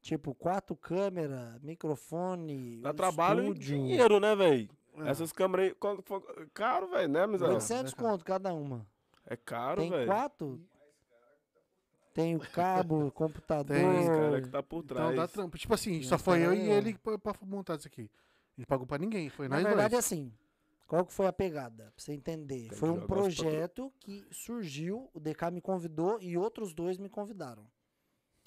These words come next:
Speaker 1: Aí, então, era quatro no projeto. Top. Pra quatro não vai pesar ninguém.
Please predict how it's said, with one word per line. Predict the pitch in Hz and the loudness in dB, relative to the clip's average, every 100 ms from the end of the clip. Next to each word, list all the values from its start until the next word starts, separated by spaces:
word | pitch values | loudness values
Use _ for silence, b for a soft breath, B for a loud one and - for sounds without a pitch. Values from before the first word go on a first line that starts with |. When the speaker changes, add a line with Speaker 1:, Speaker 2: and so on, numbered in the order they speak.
| _ | _
Speaker 1:
Aí, | 156 | -10
então, | 135 147 | -4 -2
era | 156 185 | -2 -2
quatro | 165 147 - 151 | -2 -4 -2 -6
no | 139 | -6
projeto. | 139 139 123 113 - _ _ | -4 -2 -2 -6 -10 _ _
Top. | - 120 - - _ _ _ | -8 -8 -10 -20 _ _ _
Pra | 135 | -14
quatro | 120 139 147 170 | -10 -8 -8 -4
não | |
vai | 160 | -4
pesar | 170 160 165 | -4 -4 -6
ninguém. | 185 120 | -6 -12